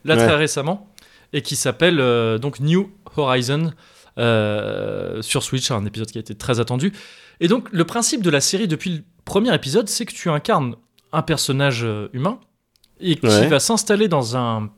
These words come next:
Speaker 1: village qui, au début, est un peu, euh, euh, un peu vide,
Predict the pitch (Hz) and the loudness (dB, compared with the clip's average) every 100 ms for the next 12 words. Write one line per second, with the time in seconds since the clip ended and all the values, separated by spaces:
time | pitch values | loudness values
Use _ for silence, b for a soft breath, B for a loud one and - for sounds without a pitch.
0 | - 113 120 156 190 190 - - 135 127 | -16 -10 -4 0 2 2 0 -2 -2 -2
1 | 123 147 151 123 110 - 127 127 113 - | -2 -2 0 0 0 -2 -2 0 -2 -6
2 | _ _ _ 113 98 90 90 - - - | _ _ _ -6 -4 -8 -12 -20 -20 -12
3 | 98 107 113 165 185 | -10 -6 -2 0 -2